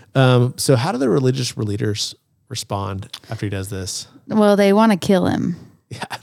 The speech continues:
Speaker 2: So they're not happy.
Speaker 1: Not happy at all. Um, so he's, <laughs> Jesus is obviously not taking advice from the book, How to
Speaker 2: <laughs>
Speaker 1: Win Friends and Influence People. Um,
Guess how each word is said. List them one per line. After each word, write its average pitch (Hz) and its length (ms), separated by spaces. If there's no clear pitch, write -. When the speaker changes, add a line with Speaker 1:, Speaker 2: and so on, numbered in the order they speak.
Speaker 2:
So 185 280
they're 220 140
not 453 220
happy. 285 520
Speaker 1:
Not 120 140
happy 117 220
at 107 60
all. 110 240
Um, 123 540
so 117 640
he's, 120 420
<laughs> - 1300
Jesus 151 360
is 127 160
obviously 131 480
not 117 260
taking 120 300
advice 110 340
from 110 160
the 107 60
book, 104 400
How 220 160
to 110 80
Speaker 2:
<laughs> 104 60
Speaker 1:
Win 107 140
Friends 98 280
and 92 100
Influence 98 300
People. - 320
Um, 120 460